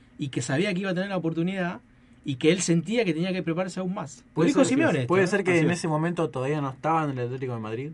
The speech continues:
Speaker 2: puede ser que estaban en, en, dirigiendo en Italia.
Speaker 3: Eh,
Speaker 2: ¿En Catania?
Speaker 3: no, me parece que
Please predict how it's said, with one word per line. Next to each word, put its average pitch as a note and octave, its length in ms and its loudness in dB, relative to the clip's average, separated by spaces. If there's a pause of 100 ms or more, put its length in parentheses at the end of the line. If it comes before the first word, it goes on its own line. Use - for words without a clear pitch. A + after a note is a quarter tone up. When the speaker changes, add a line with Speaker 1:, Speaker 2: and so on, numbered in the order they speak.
(120)
Speaker 2:
puede B2 140 -4
ser A#2+ 120 -8
que A2 60 -8
estaban B2+ 300 -6
en, G#2 120 -8 (160)
en, F#2+ 260 -10
dirigiendo G2 340 -8
en G2+ 60 -6
Italia. C#3+ 380 -2
Speaker 3:
Eh, C3 1080 2 (600)
Speaker 2:
¿En G2 80 -12
Catania? C3 360 -2
Speaker 3:
no, C#3+ 880 -2 (340)
me C3+ 100 -10
parece D3 260 -10
que B2 60 -12